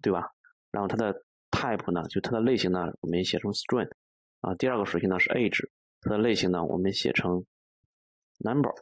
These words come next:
对吧？啊，第三个属性我们没有，就删掉。然后方法呢，我们第一个方法是 it，对吧？参数没有。然后返回类型呢，我们写成 void。第二个方法呢是 speak，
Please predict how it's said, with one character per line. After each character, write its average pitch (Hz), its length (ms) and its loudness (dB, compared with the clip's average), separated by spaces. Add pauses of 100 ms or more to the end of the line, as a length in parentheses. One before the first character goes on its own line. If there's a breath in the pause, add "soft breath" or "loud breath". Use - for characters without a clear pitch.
对 98 100 2
吧？ 82 200 -2 (340)
啊， - 120 -4
第 107 100 2
三 120 120 2
个 117 60 0
属 90 120 0
性 98 160 2
我 87 100 0
们 87 60 2
没 98 80 4
有， 98 80 4 (120)
就 - 80 -8
删 113 180 2
掉。 - 160 0 (720 soft breath)
然 107 120 -2
后 - 320 0
方 156 240 0
法 101 160 -2
呢， 92 160 0
我 90 100 2
们 92 100 2
第 123 100 2
一 135 80 6
个 135 80 4
方 120 160 -2
法 87 120 -2
是 98 300 0 (760)
it， 131 240 2 (160)
对 104 80 -2
吧？ 82 140 -2 (300)
参 131 240 -2
数 123 140 0
没 92 100 4
有。 101 80 2 (600)
然 104 120 -2
后 - 60 -2
返 92 100 -4
回 110 140 2
类 143 100 4
型 110 160 2
呢， 92 140 2
我 87 100 2
们 98 140 4
写 85 160 0
成 95 260 0 (220)
void。 98 340 0 (400 soft breath)
第 160 80 -2
二 165 100 2
个 123 60 2
方 120 160 -2
法 104 120 -2
呢 90 160 0
是 92 340 2 (140)
speak， - 360 2